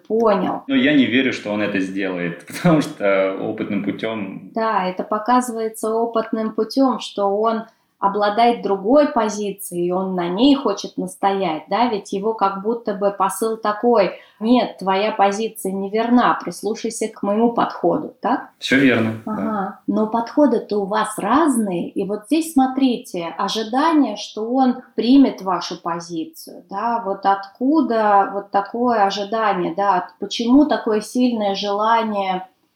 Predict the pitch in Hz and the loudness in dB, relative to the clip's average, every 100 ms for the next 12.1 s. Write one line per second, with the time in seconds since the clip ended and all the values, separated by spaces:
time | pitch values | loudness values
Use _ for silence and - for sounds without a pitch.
0 | _ - - 202 196 214 214 202 220 214 | _ -20 -4 -2 2 0 0 -2 0 4
1 | 202 208 220 233 262 240 220 220 214 214 | 2 0 2 2 2 0 -4 -4 -6 -8
2 | - 196 214 214 202 190 196 190 302 339 | -6 0 0 2 2 2 0 4 4 2
3 | - 208 - 202 240 226 196 233 233 208 | -4 -6 -2 0 0 0 -2 -4 -2 -2
4 | 202 247 262 247 170 170 - 190 - 202 | 2 4 4 2 -6 -8 -8 -8 0 0
5 | 202 269 262 254 226 220 247 269 254 247 | 2 2 2 0 0 0 0 0 -2 -2
6 | 254 - 226 185 - 180 185 185 214 247 | -2 2 2 2 -2 -10 -8 -4 -2 -2
7 | 269 277 254 196 196 175 180 175 180 190 | 2 4 4 2 0 0 -2 -2 -2 0
8 | 202 226 262 269 262 262 - 208 190 180 | 0 4 4 6 2 0 -4 -2 0 0
9 | 170 170 175 180 - 220 240 214 - 196 | -2 -2 -2 -6 -2 0 0 -2 -4 -2
10 | 190 202 262 240 214 - 208 - 220 214 | 0 2 2 0 -6 -10 -12 -8 -8 -8
11 | 190 185 190 269 262 185 180 190 185 180 | -8 -6 0 2 2 0 -2 0 0 0